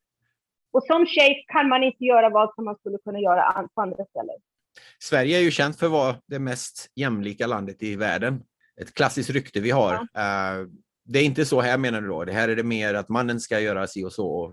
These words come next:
Speaker 2: kvinnan ska inte göra si och så.
Speaker 1: Ja. Ja, ja. Och det, ja, det irriterar mig fruktansvärt även nu, efter alla dessa år. Ja, jag är helt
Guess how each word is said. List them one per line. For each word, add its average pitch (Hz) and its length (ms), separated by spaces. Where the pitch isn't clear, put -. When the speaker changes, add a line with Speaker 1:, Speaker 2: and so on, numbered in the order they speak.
Speaker 2:
kvinnan 90 300
ska 87 320
inte 117 300
göra 110 200
si 98 140
och 87 80
så. - 180
Speaker 1:
Ja. 233 300
Ja, 226 300
ja. 214 260
Och 226 260
det, 269 480
ja, 254 140
det 262 80
irriterar 269 500
mig 214 200
fruktansvärt 214 720
även 214 280
nu, 202 200
efter - 140
alla 214 180
dessa 208 240
år. 190 180
Ja, 151 240
jag 226 120
är 226 40
helt 220 140